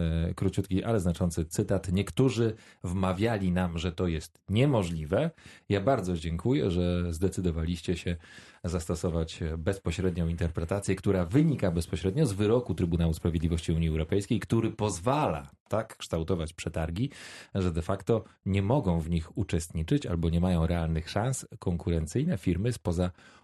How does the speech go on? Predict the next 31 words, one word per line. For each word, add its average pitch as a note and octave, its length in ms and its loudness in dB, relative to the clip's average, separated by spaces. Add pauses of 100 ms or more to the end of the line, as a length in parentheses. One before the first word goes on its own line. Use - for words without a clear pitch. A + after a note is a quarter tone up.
(180)
Unii F#2 320 2
Europejskiej", A2 920 -2
powiedział D#2+ 380 0
premier D#2+ 320 0
Donald D#2 380 -4
Tusk. - 280 -10 (260)
To G2+ 120 -2
co - 180 0
się - 160 2
zmieniło, G#2 640 4 (100)
że F2+ 560 4
przez - 220 -2
tyle G2 240 2
lat, E2+ 360 0
y, F2 300 2 (640)
czy F#2 220 0
w - 100 -16
państwa F2+ 340 -2
ocenie E2+ 380 0
rzeczywiście E2 460 -2
tutaj, E2 320 0 (340)
y, F2 60 -2
wyrok E2 340 0
jest, E2 240 -2
y, E2 240 2 (380)
na F2+ 100 2
tyle F2+ 280 2
istotny? F#2+ 600 0 (380)
Co C3 120 2
się C3 120 4
zmieniło, F#2+ 720 4